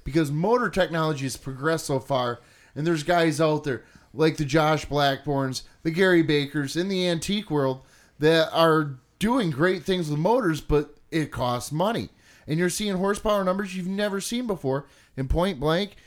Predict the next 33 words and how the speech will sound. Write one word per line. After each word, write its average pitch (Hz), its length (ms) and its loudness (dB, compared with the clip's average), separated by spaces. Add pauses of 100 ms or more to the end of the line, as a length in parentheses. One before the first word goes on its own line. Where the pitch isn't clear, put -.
(160)
if 135 200 -8
you're 160 140 0
a 139 60 0
young 165 260 0
guy 147 260 0
trying 170 460 -4
to 143 80 -4
make, 160 500 -2 (260)
you 156 140 0
know, 147 160 0
trying 214 300 2
to 190 40 -2
be 214 140 0
competitive, 131 720 -2 (600)
you 185 260 -4
gotta 190 240 4
spend 175 320 0
the 160 40 0
money 147 200 2
to 139 80 0
make 151 160 -2
the 175 80 -4
horsepower. 170 560 -2
It 151 220 -4
is 180 120 -2
just 170 280 -6
not 135 360 -2
feasible. 147 520 -4 (260)
So - 220 -6
what 202 160 2
do 208 60 -2
you 202 120 0
do? 180 280 -2